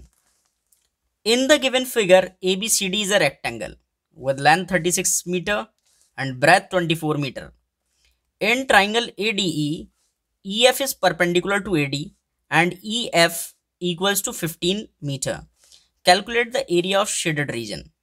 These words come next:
देखिए, हमसे क्या कहा गया है कि एक एबीसीडी रेक्टेंगल है जिसमें एक ट्रायंगल बन रहा है एईडी,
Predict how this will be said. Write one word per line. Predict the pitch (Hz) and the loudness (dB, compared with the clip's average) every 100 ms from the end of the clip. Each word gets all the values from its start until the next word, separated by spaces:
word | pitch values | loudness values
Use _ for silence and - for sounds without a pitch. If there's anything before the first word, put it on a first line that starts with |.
| _ - | _ -12
देखिए, | 139 117 - - _ _ _ _ _ _ _ _ _ - | -8 -8 -10 -20 _ _ _ _ _ _ _ _ _ -4
हमसे | 165 190 269 | 0 2 2
क्या | 240 214 | 2 4
कहा | 190 196 | 4 4
गया | 185 190 | 2 2
है | 196 | 0
कि | 247 196 175 | -2 2 2
एक | 175 _ 156 | 2 _ -2
एबीसीडी | 160 180 - 185 196 | -2 0 -2 -2 0
रेक्टेंगल | 147 - 139 131 - | -2 -2 -6 -4 0
है | 190 - _ _ _ _ _ _ _ _ _ _ _ _ | 0 -2 _ _ _ _ _ _ _ _ _ _ _ _
जिसमें | 139 180 202 247 262 | -4 2 2 4 2
एक | 240 - | 0 -2
ट्रायंगल | 196 180 202 214 | 0 0 0 2
बन | 190 175 | 2 2
रहा | 180 | 2
है | 214 | 0
एईडी, | 220 _ 180 196 208 220 - 175 185 202 156 | -6 _ -2 0 0 -2 -4 -8 -6 -4 -4